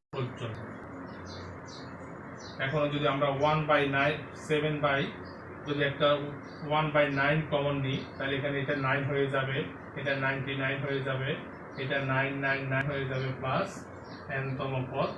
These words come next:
পর্যন্ত। এখন এই নাইনকে আমরা কি লিখতে পারি? সেভেন বাই নাইন into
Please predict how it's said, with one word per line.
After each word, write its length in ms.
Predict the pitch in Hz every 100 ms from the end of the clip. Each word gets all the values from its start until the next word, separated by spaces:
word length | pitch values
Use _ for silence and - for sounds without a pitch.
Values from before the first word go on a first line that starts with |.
| - -
পর্যন্ত। 480 | 131 - 120 113 - - - - - - - - - - - - - - - - - - - - 135
এখন 260 | 135 156 139 139 - -
এই 80 | 147 139
নাইনকে 300 | 147 143 151
আমরা 140 | 147 139 143
কি 60 | 139
লিখতে 200 | 135 - 135
পারি? 160 | 139 139 143 -
সেভেন 280 | 139 135 135
বাই 120 | 135 135 131 131
নাইন 220 | - 208 247 - - - - - - - - - - - - - 135
into 280 | 135 139